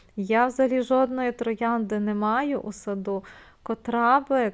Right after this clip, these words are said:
так виглядала. Прийдеться лазити попри неї і оцю всю дрібноту всю вручну обчищати. Тому я вже задумаюся.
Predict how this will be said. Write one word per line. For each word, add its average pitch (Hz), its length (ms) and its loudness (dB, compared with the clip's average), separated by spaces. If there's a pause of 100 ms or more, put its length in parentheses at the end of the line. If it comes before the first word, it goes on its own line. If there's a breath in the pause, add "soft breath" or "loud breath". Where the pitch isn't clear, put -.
так 214 360 0
виглядала. 214 760 -2 (380 loud breath)
Прийдеться 247 720 2
лазити 214 580 2
попри 247 380 -6
неї 262 520 -4 (440 loud breath)
і 254 100 2
оцю 247 300 2
всю 254 260 -4
дрібноту 240 760 0
всю 269 680 -2 (280 soft breath)
вручну 233 560 0
обчищати. - 1080 -8 (1300 soft breath)
Тому 330 220 4
я 330 160 6
вже 262 260 4
задумаюся. 202 1080 0